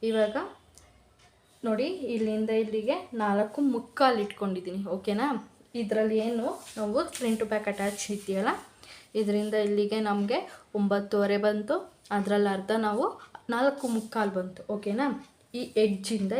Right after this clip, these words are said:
ಇಲ್ಲಿಗೆ ನಂಗೆ ನಾಲ್ಕು ಮುಕ್ಕಾಲು ಇದೆ. ಸುತ್ತಲೂ ಮಾರ್ಕ್ ಮಾಡಿಕೊಂಡು ನಾನು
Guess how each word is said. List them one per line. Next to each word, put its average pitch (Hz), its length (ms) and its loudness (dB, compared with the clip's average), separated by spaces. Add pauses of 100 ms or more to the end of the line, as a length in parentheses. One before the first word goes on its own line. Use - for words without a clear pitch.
(100)
ಇಲ್ಲಿಗೆ 214 340 2
ನಂಗೆ 226 280 2
ನಾಲ್ಕು 196 260 0 (100)
ಮುಕ್ಕಾಲು 196 360 -2
ಇದೆ. 240 120 -2 (720)
ಸುತ್ತಲೂ 240 320 0 (120)
ಮಾರ್ಕ್ 208 280 -2
ಮಾಡಿಕೊಂಡು 202 480 -2
ನಾನು 240 140 0